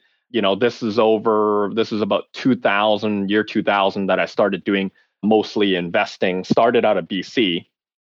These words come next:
And, you know, I've been in Vancouver for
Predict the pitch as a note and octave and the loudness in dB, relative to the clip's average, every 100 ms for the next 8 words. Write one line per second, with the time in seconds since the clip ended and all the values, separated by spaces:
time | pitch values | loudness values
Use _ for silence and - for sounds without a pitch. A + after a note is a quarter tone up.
0 | _ _ _ _ - B2 G#2 G#2 G#2+ F#2+ | _ _ _ _ -2 0 2 0 0 0
1 | G#2 A#2+ A2 G#2+ G#2 G2+ F#2+ - A2+ G#2+ | 0 0 0 0 -2 -2 -2 0 0 2
2 | G#2 - G#2 F#2 | -2 0 0 0